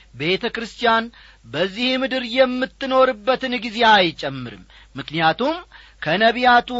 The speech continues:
አንዱም እንኳ ከአሕዛብና ከአይሁድ ሕዝብ ተጠርተው የወጡ ሰዎች ኅብረት የሆነች ቤተ ክርስቲያን ስለምትመሠረትበት ጊዜ የተናገሩት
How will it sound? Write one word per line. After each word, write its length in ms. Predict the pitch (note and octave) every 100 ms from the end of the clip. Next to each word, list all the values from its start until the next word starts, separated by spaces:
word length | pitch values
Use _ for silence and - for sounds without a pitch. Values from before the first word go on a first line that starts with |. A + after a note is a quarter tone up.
| A#3 - - G3+
አንዱም 600 | F#4 D#4+ D#4+ E4 F4 E4+ C#4
እንኳ 220 | G#3+ - C3+ - - - -
ከአሕዛብና 840 | D#3 A3+ C4+ C4+ C#4+ C4 C4 C4 C4+ B3+
ከአይሁድ 440 | B3+ B3+ B3+ A#3+
ሕዝብ 180 | A#3 G3+
ተጠርተው 500 | A3+ A#3+ A#3 - A#3 A3+
የወጡ 340 | A3+ A3+ A3 A3
ሰዎች 380 | G#3 A3 G3+ -
ኅብረት 360 | G#3+ F#3+ D4+ D#4 - _ _ _ _ _ A#2+
የሆነች 460 | B2 F#3+ C#4 D4 C#4+ A3+
ቤተ 220 | B3 B3+
ክርስቲያን 520 | - A3 - A#3 G#3
ስለምትመሠረትበት 1300 | F3+ G#3 G3 F#3+ - F3+ F3+ F3 E3+ D#3 C3+ A2+ A2+
ጊዜ 180 | B2 C#3
የተናገሩት 720 | F3+ G#3+ A#3+ A#3+ A#3+ C4+ D4+